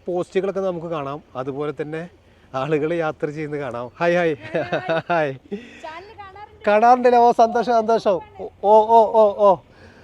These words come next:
Speaker 1: അപ്പോ ആ കാടിൻ്റെ ഉള്ളിലും നമ്മുടെ വീഡിയോ, വീഡിയോ കാണുന്നുണ്ട് ട്ടോ.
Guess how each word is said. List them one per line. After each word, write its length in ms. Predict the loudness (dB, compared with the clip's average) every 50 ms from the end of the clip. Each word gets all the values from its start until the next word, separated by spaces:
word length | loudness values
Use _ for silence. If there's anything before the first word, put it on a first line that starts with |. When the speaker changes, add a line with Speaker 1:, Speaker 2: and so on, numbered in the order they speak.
| _ _ _ _ -4 -2
Speaker 1:
അപ്പോ 400 | 0 0 0 2 0 0 -4 -6 -8 -8
ആ 80 | -8 -6 -4
കാടിൻ്റെ 320 | -4 -4 -4 -4 -4 -6 -6
ഉള്ളിലും 360 | -6 -6 -4 -4 -6 -6 -6
നമ്മുടെ 220 | -8 -8 -6 -6
വീഡിയോ, 320 | -6 -6 -6 -4 -4 -6 -6 -6 _
വീഡിയോ 400 | -10 -8 -6 -6 -4 -2 -2 0
കാണുന്നുണ്ട് 420 | 0 0 0 0 -2 -2 -4 -2 0
ട്ടോ. 220 | 0 0 -2 -4